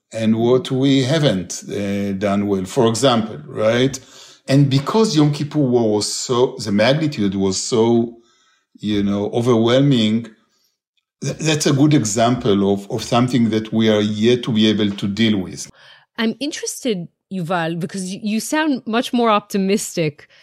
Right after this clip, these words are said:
Speaker 2: when talking about a personal trauma and dealing with that than about a nation dealing with its bigger trauma. A-, and I kinda wanna ask something about the personal, and that is your sort of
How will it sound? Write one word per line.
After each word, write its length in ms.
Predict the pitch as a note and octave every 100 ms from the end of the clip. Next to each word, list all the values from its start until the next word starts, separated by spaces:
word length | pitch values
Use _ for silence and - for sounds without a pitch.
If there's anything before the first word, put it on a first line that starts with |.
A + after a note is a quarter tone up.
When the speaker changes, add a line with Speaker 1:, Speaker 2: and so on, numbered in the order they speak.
| _
Speaker 2:
when 280 | - F#3 F#3
talking 440 | F3 G3 G3 G3+ F#3
about 300 | D#3+ E3+ E3
a 60 |
personal 920 | C#3+ - B3 A#3 - G3+ F#3 E3+ E3 - _ _ _
trauma 460 | - - G3 G3 F#3+
and 240 | F3+ F3+
dealing 320 | D3+ G3+ F#3+ F3
with 180 | D#3
that 420 | D3+ F#3 E3 C#3+ -
than 280 | F3 E3+ F3
about 300 | F3+ F3 E3
a 40 | E3
nation 500 | F3 F#3+ F#3 F3+ E3
dealing 340 | E3+ E3 D3+
with 180 | D3+ D#3+
its 380 | D#3 - - - _ _ D3+ B2+
bigger 320 | A3+ F#3 G3
trauma. 480 | D3+ F3 C3 A2 - _ - - _ -
A-, 180 | F#3+ F#3+
and 180 | G#3+ G3+
I 100 | G3+
kinda 280 | - F#4 A#4
wanna 200 | G#4 E4+
ask 340 | A3 G#3 - -
something 380 | F3+ E3+ E3
about 520 | D#3 C3 D3+ D3 C#3 - _ -
the 80 | D3+
personal, 800 | - - F#4 - G#3+ D3 A2+ A2
and 160 | D#3+ E3
that 180 | F3
is 220 | F3 E3+ D#3+
your 480 | F3 F3+ F3 F3
sort 220 | - F3+ E3+
of 160 | D3